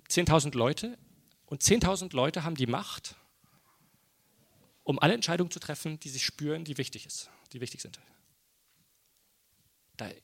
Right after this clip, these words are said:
entsteht auf einmal eine Fülle an Entscheidungen, eine Schnellheit, eine Lebendigkeit, die, die man sonst gar nicht kennt, weil es alles so sonst oft versandet.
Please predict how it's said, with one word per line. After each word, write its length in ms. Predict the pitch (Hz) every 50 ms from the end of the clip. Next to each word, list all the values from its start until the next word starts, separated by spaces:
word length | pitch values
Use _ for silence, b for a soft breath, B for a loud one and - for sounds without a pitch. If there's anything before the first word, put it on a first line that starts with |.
| _ _ -
entsteht 480 | - 131 127 - - - 156 180 185
auf 100 | - -
einmal 560 | - 143 143 143 139 131 127 127 127 123 110 - _ _ _ _ _
eine 180 | - 123 127 131
Fülle 320 | - - - - 262 269
an 80 | - 156
Entscheidungen, 460 | 151 143 - - 160 180 160 139 135
eine 140 | 123 120 117
Schnellheit, 680 | - - - 160 185 208 185 139 143 139 123 113 -
eine 160 | - 120 117
Lebendigkeit, 680 | 113 113 104 131 151 175 180 151 - - 123 107 107 -
die, 140 | 123 113
die 120 | 113 - 113
man 260 | 113 117 120 117 117
sonst 400 | - - - 131 131 - - -
gar 120 | - 117
nicht 160 | 123 120 - -
kennt, 200 | 131 135 143 -
weil 100 | 120 107
es 100 | - -
alles 220 | - 117 110 -
so 240 | - 117 107 113 117
sonst 280 | - 113 110 107 -
oft 180 | - - - -
versandet. 640 | - - 117 107 - 113 120 120 113 - - -